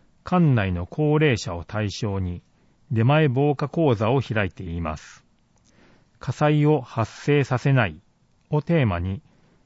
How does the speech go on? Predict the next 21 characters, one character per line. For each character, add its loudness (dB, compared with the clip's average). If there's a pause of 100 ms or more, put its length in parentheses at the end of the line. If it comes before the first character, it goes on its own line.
(340)
火 -6
災 2
予 4
防 4
に 2
対 0
す -4
る 0
講 -2
義、 -12 (760)
ト 0
ラ 6
ッ -20 (100)
キ -2
ン 4
グ、 0 (800)
コ 0
ン 4
セ -6
ン -8
ト、 -14